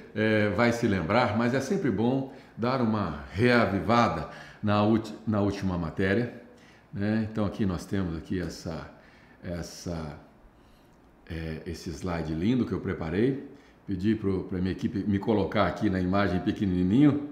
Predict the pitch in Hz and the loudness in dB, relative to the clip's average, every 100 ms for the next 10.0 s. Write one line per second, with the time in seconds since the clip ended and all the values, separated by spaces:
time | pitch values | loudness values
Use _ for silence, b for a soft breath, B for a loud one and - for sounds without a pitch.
0 | B B B - 98 113 95 - 113 110 | B B B -10 -2 -2 -2 2 2 2
1 | - 101 110 98 92 98 - 85 95 101 | 0 -2 0 0 0 -2 -2 -4 -2 -2
2 | 82 - 95 80 78 131 135 92 90 120 | -6 -6 -4 -4 0 0 2 0 2 2
3 | 139 - - - B B B B - 98 | 2 -2 -14 -20 B B B B -10 -4
4 | 110 120 95 98 107 - 95 87 92 87 | 0 0 -2 0 0 -2 -6 -6 -4 -6
5 | 87 123 131 131 92 117 110 110 104 110 | -4 -2 -2 -4 -4 -4 -4 -4 -4 -2
6 | 131 - - - - - - - 95 98 | -2 -4 -10 -16 -20 -20 -20 -12 -12 -12
7 | - - - - 73 92 - - 127 135 | -18 -20 -20 -18 -16 -16 -12 -4 -4 -4
8 | - - - - - b b b b b | -8 -20 -20 -20 -20 b b b b b
9 | - - _ _ _ - 85 95 87 80 | -20 -20 _ _ _ -14 -6 -4 -4 -6